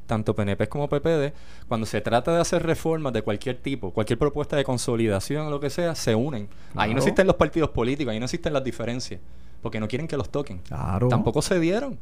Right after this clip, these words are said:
Speaker 2: No, pero
Speaker 1: ¿Y
Speaker 2: que
Speaker 1: dónde está la propuesta? Porque entonces tú tienes que presentar una alternativa, que es lo que le piden a los sindicatos. Cuando vayas a protestar, antes de que me declares la huelga, preséntame la propuesta que sea viable. No me vengas con propuestas de cosas que son inviables,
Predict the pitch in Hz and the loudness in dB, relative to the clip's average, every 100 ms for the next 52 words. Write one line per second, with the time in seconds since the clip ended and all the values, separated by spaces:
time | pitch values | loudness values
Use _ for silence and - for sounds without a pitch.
0 | - - 95 98 208 226 147 147 180 180 | -10 -6 -4 -2 -2 4 6 6 4 4
1 | 202 180 139 117 - 110 117 120 151 202 | 4 2 0 -2 -2 -4 -4 -4 -4 0
2 | 175 170 180 170 170 180 160 151 170 160 | 0 0 -2 0 0 0 0 -2 -2 -2
3 | 151 180 110 127 143 165 170 170 175 165 | 0 0 0 0 0 2 2 2 0 0
4 | 139 143 135 139 156 101 - - - 113 | -2 -4 -2 0 0 -2 -8 -10 -6 0
5 | 110 123 180 180 175 175 170 180 135 135 | 4 4 4 2 2 -2 0 2 2 0
6 | 175 160 165 156 156 151 147 151 151 156 | -4 -4 -2 0 0 0 0 0 0 2
7 | 175 143 110 107 104 123 123 120 131 123 | 0 0 -4 -6 -4 -2 0 0 0 0
8 | 143 - 117 104 113 117 113 110 101 85 | -2 -2 -2 -2 -2 0 2 4 2 -2
9 | - - - - - - - 104 113 135 | -6 -10 -10 -10 -10 -10 -6 -2 0 2
10 | 147 160 147 123 123 127 160 131 - 117 | 2 0 0 2 4 2 0 -2 -2 -2
11 | 135 131 127 123 107 98 104 | -2 -2 -2 0 2 2 0